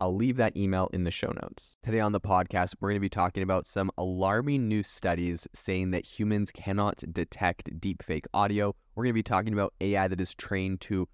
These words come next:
listen to the sound of you typing and be able to detect what you are typing. And then we're gonna be talking about a new patent that Apple just filed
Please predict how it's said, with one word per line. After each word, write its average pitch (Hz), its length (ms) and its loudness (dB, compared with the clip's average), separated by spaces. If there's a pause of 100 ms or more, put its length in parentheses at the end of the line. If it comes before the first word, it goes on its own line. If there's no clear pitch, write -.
(100)
listen 110 340 -2
to 113 80 -2
the 104 60 0
sound 101 280 0
of 92 120 -4
you 90 140 -2
typing 127 680 -2 (420)
and 95 380 0
be 98 120 0
able 92 180 0
to 92 320 0
detect 87 440 -2
what - 120 -2
you 87 120 0
are 82 100 0
typing. 123 480 0 (260)
And 113 200 0
then 139 240 2
we're 127 120 2
gonna 117 80 2
be 110 60 0
talking 101 280 0
about 101 180 2
a 92 60 -2
new 98 200 2
patent 90 460 -4
that - 160 -4
Apple 95 300 0
just 87 260 -4
filed 85 340 0